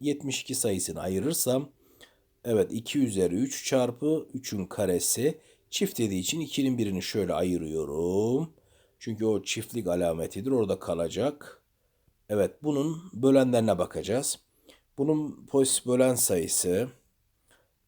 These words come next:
üssün bir fazlası üç, bir fazlası üç.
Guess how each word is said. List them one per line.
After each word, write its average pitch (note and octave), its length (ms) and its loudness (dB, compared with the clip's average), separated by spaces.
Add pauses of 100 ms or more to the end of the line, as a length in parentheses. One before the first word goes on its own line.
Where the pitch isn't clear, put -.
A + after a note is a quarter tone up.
üssün A#2+ 340 0
bir A#2+ 80 2
fazlası E2+ 600 0
üç, A#2 360 -6
bir B2 80 -2
fazlası E2+ 600 -2
üç. F2+ 640 -4